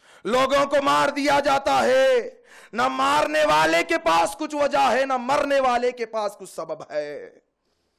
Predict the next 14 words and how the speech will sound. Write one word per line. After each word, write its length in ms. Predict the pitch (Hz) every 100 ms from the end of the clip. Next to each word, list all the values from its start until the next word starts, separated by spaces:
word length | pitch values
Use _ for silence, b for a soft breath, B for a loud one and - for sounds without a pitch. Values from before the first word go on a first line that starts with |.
| _ _ _ _ 156
मेरे 240 | 185 220
दोस्तों, 800 | 233 240 240 247 240 240 220 - b b _ _ _ _ _ _ _ _ _ 147
ज्यादा 420 | 226 240 247 247
दूर 300 | 233 247 240
की 140 | 240
नहीं, 280 | 233 208 220
शहर 340 | 208 220 233 247
के 120 | 247
हालात 420 | 220 226 233 233
देख 260 | 214 220 214
लीजिए, 320 | 214 180 208
पता 300 | 208 185 170
चल 220 | 165 151
जाएगा। 600 | 143 123 - _ - _